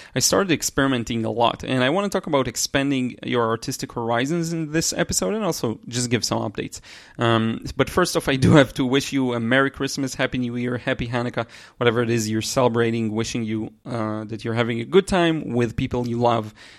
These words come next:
Uh, and yeah, I just hope you had a great couple of days and, uh, that twenty twenty will also be really good. I'm, it's, it's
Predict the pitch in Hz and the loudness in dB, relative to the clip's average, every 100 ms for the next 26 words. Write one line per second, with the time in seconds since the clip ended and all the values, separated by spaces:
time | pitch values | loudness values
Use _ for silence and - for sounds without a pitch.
0 | - 120 110 104 104 110 110 196 151 110 | -10 -2 0 2 0 2 4 4 4 0
1 | 123 135 - 120 110 117 113 104 110 117 | 0 -2 0 -2 0 2 0 -2 -2 -2
2 | - 113 117 113 156 175 160 117 104 98 | -4 -6 -4 0 2 2 2 -2 -2 -6
3 | - - - 120 107 104 107 104 - - | -12 -20 -6 -2 0 0 0 -2 -10 -6
4 | 131 120 110 127 120 113 107 - - 123 | -2 -2 -2 -2 0 0 -2 -4 0 0
5 | - 113 110 107 107 107 107 120 117 104 | 0 -4 -2 -2 -2 -4 0 2 2 0
6 | 113 110 113 110 107 - - - - - | -4 -4 -4 -6 -6 -12 -14 -10 -10 -8
7 | 139 - | -12 -12